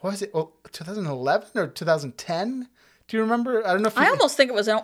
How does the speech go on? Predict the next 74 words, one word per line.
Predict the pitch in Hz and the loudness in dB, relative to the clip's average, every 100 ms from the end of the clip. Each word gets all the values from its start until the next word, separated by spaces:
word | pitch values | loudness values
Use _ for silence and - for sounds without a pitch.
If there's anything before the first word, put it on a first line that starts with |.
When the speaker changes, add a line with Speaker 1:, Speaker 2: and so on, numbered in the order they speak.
| - | 0
Speaker 2:
oh | 220 | 0
nine | 202 208 | 2 0
or | 180 | 0
oh | 151 | 2
eight. | 156 190 | 2 4
Speaker 1:
Oh | 196 | 4
nine. | 196 170 175 151 131 | 4 2 2 0 -2
It | 156 | 2
might | 254 | 4
have | 254 | 4
been | 208 | 2
oh | 170 | 2
nine. | 160 156 135 | 2 2 -2
Speaker 2:
Was | 226 | -6
it? | 320 - | -6 0
Yeah. | 247 | 4
Speaker 1:
So | 156 | 6
I | 202 | 6
watched | 240 285 | 6 2
it, | 262 | 2
Speaker 2:
'Cause | - | 6
I | 285 | 6
saw | 175 | 6
it | |
Speaker 1:
like, | 320 | 4
Speaker 2:
in | 226 | 2
theaters, | 240 190 | 0 0
too. | - | 0
Speaker 1:
twenty | 202 196 156 | 2 2 0
ten. | - 175 127 120 120 | -2 -2 -2 -6 -8
So | - 165 | 2 4
Speaker 2:
Yeah. | |
Speaker 1:
that's, | 170 170 | 4 6
I | 185 | 6
watched | 185 196 | 6 2
it | 208 | 0
just | 151 151 | -2 0
a | |
little | 165 180 | 2 2
bit | 160 | 2
after | 151 143 160 | 2 0 -2
it | 147 | -2
came | 151 135 | -2 -2
out. | 131 | 0
Speaker 2:
Oh, | - | 2
you | 233 | 4
saw | 240 185 | 4 2
it | - | 2
Speaker 1:
So | - 180 | 4 4
Speaker 2:
after. | 160 | 4
Speaker 1:
everyone | 180 180 185 180 175 | 2 4 4 4 2
was | 156 | 4
like, | 156 143 - - | 4 2 -10 -4
uh, | 156 151 139 | 0 2 2
I | 160 | 2
was | 170 | 4
online. | 185 170 160 151 151 143 151 _ - | 4 4 2 0 -2 -6 -10 _ -4
You | |
know, | 147 139 | 0 0
I've | 147 143 147 139 151 | 2 2 2 2 2
always | 156 156 | 2 0
been | 180 175 | 0 2
very | 175 196 | 2 2
online. | 202 196 160 156 151 - - - | 0 0 -2 -4 -10 -18 -20 -16
So | - 165 | 2 4
I | 165 | 6
was | 180 | 4
online, | 175 165 160 165 | 2 2 0 -4
and | 139 | -6
people | 156 139 | -6 -2
were | 143 139 | 0 0
like, | 127 135 | -2 -6
"Oh, | 151 156 170 180 185 185 180 | 2 4 4 2 0 0 0
snap. | - 170 180 170 165 | -2 0 2 4 0